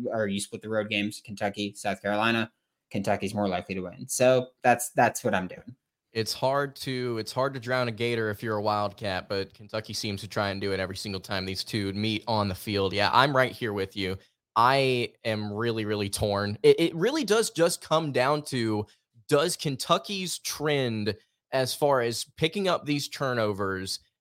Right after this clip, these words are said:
Speaker 2: and then executing immediately and scoring points thereafter, does that happen in this game?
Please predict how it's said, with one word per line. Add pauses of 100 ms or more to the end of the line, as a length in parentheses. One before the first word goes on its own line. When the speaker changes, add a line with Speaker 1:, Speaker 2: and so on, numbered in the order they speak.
Speaker 2:
and
then
executing
immediately
and
scoring
points
thereafter,
does
that
happen
in
this
game?